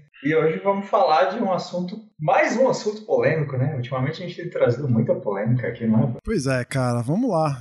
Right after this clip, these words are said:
Speaker 2: Então, assim, você lançou um vídeo recentemente aí, né? Tá lá no nosso canal, como eu disse na abertura. O Petit também lançou um vídeo recentemente aí, bem interessante. Entra lá no Pista e Pilotagem, você já conhece.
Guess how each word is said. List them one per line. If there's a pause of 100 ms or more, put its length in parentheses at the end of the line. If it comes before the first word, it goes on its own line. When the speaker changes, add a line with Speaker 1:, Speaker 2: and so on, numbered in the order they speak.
Speaker 2:
Então,
assim,
você
lançou
um
vídeo
recentemente
aí,
né?
Tá
lá
no
nosso
canal,
como
eu
disse
na
abertura. (120)
O
Petit
também
lançou
um
vídeo
recentemente
aí,
bem
interessante.
Entra
lá
no
Pista
e
Pilotagem,
você
já
conhece.